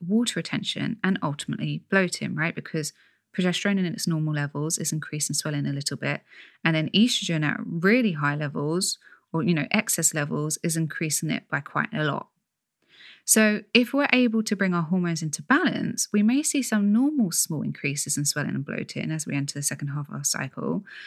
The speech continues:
especially if this research on progesterone increase in plasma fluid is accurate, because progesterone is, you know, the lead hormone in the second half of our cycle.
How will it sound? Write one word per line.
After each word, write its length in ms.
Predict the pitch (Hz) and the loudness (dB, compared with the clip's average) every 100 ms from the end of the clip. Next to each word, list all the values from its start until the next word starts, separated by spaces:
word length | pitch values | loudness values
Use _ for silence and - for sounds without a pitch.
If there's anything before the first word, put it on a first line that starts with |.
| - - | -18 -2
especially 460 | 185 - 196 - 165 | 0 2 0 0 -2
if 120 | 151 | -2
this 240 | 156 - | -4 -4
research 420 | 156 147 151 147 - | -4 -2 -2 -2 -2
on 100 | 151 | -4
progesterone 720 | - 151 143 - 151 139 135 - | -4 -2 -2 0 0 0 -2 -6
increase 340 | 147 151 143 | -6 -4 -4
in 80 | 143 | -4
plasma 380 | - 147 - 143 | -2 0 0 -2
fluid 320 | - 143 135 | -4 -4 -4
is 140 | 135 - | -2 0
accurate, 540 | - - - 143 175 - _ _ - | 0 -2 -4 -2 -2 -6 _ _ -8
because 240 | 147 151 | -4 -4
progesterone 640 | - - 139 - 143 135 | -4 -6 -6 -2 -2 0
is, 180 | 139 - - | -2 -4 -4
you 80 | |
know, 140 | 131 139 | -4 -4
the 80 | 151 | -2
lead 280 | 143 143 139 | 0 0 -2
hormone 400 | - 147 131 123 | -2 -2 -2 -4
in 60 | 139 | -4
the 40 | |
second 280 | - 147 - | -6 -8 -10
half 160 | 135 | -10
of 40 | - | -6
our 120 | 143 | -6
cycle. 540 | - 151 147 - - | -2 -2 -4 -8 -8